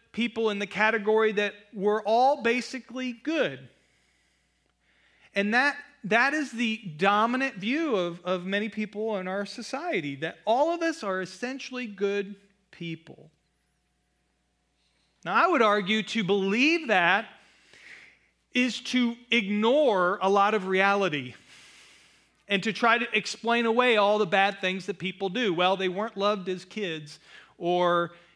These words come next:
you know, they didn't grow up with a good education, or, um, you know, they, they don't have the opportunities that other people have. That's why they do the bad things that they do.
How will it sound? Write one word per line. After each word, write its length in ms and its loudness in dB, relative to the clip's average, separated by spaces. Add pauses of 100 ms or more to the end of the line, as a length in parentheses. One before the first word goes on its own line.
you 80 -8
know, 120 -2
they 120 2
didn't 240 2
grow 320 4
up 240 2
with 120 -2
a 60 0
good 160 2
education, 880 -2 (380)
or, 580 0 (380)
um, 600 -4 (120)
you 100 -6
know, 220 -2 (200)
they, 200 0
they 240 0
don't 160 2
have 180 2
the 100 2
opportunities 680 0
that 140 -2
other 160 0
people 280 -6
have. 220 -2
That's 260 0
why 220 2
they 140 0
do 200 -6
the 100 -6
bad 300 0
things 220 -10
that 140 -16
they 140 -8
do. 520 -10